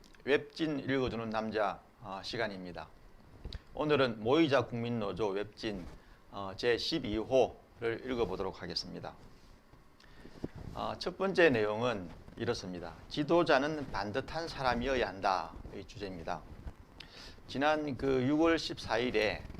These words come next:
자유대학원 대학이 개강을 했습니다. 어, 그 개강식에서 최-, 최광 전 보건복지부 장관께서, 어,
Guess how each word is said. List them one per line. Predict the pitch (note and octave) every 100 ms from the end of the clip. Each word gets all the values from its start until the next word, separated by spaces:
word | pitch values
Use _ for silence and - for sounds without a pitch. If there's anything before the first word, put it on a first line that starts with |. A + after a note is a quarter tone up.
| - - - -
자유대학원 | C3 E3 F#3 C#3 A#2 A2 G#2+ G2+ F2
대학이 | F2 G2+ B2 A#2 B2
개강을 | - C3+ C#3 F#2+ F2+ E2+
했습니다. | A2 - - - - - - - - - - -
어, | A2+ G#2 G2 G2 F#2+ F#2
그 | - C#3 D3+
개강식에서 | D#3+ E3+ E3 C3 - G#2+ F#2+ F2 G#2+ F2 E2 - - - - - -
최-, | -
최광 | - C#3+ C#3 D3+ D3+ G2 - -
전 | B2 G#2+ F#2 F2+
보건복지부 | G#2 D3+ C#3+ C3 - C3+ A2+
장관께서, | F#2 F#2 G2+ G#2 G2+ F#2 - G2 - F#2
어, | F2+ E2+